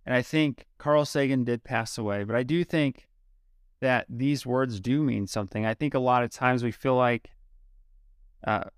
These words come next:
we're almost too important to kinda help someone, to, we're almost too important, that what we're doing at that very moment, maybe going towards our career goals, is almost so important that we can't look towards people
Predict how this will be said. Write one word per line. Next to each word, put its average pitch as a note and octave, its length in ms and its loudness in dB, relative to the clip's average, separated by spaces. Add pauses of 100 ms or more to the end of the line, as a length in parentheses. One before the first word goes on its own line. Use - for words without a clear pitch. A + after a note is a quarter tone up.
(140)
we're C3+ 200 -2
almost D3 360 0
too D3+ 200 0
important B2 580 -2
to A#2 100 -8
kinda A2 240 -2
help A2 280 -4
someone, G#2+ 440 -2
to, - 200 -6 (300)
we're C#3+ 200 -2
almost D#3 360 -2
too D#3+ 160 2
important, B2+ 600 -4 (360)
that C3+ 160 0
what D#3+ 180 4
we're D3 120 0
doing C#3 340 0
at A2+ 100 -2
that A2+ 180 2
very A#2+ 240 2
moment, A#2 240 0
maybe C3+ 220 2
going C3 260 2
towards B2 240 -4
our A2+ 100 -2
career A2+ 440 -2
goals, - 540 -8 (500)
is A#2+ 140 -4
almost C3 320 2
so D3+ 240 2
important A#2+ 600 -2 (540)
that B2 180 4
we B2 120 2
can't C3+ 360 -2
look A#2 260 0
towards A2+ 320 -4
people G2+ 580 -6